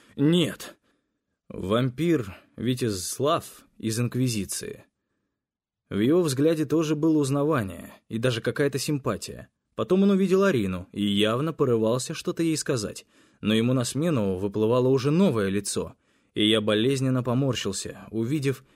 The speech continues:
Геннадия Саушкина, развоплощенного мной в Эдинбурге. Когда-то законопослушного добряка,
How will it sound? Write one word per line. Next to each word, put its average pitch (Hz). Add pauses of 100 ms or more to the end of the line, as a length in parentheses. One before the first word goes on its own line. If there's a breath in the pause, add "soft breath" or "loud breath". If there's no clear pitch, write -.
(120)
Геннадия 135
Саушкина, 101 (200)
развоплощенного 143
мной 113
в 127
Эдинбурге. 95 (800)
Когда-то 151
законопослушного 127
добряка, 120